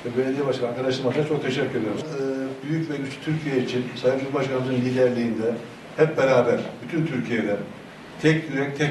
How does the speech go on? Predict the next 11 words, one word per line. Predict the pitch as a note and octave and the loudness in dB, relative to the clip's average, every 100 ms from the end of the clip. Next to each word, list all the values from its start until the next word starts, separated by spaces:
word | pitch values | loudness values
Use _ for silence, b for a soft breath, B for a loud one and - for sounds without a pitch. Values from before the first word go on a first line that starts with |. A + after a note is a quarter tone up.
| - | -2
ruh | C3+ B2 | -2 2
olarak | B2 - | 2 2
çalışmalarımızı | B2+ A#2+ B2 B2 B2 | 2 4 2 2 0
sürdürüyoruz. | A#2+ A#2 A#2+ G2 G2 - - - G2 - - - - - B2+ | -2 0 2 2 0 -4 -10 -10 -10 -10 -16 -16 -14 -4 0
Burada | D#3 C#3 | 2 2
hiçbir | - - | 0 -4
şekilde | D#3+ D3+ C3+ C3+ - | -4 -2 -4 -6 0
taviz | B2+ C3+ C3 | 2 2 0
söz | C#3 C3 | -4 -4
konusu | C3 B2+ A#2+ A#2+ | -4 -4 -4 -2
değil, | B2 | 0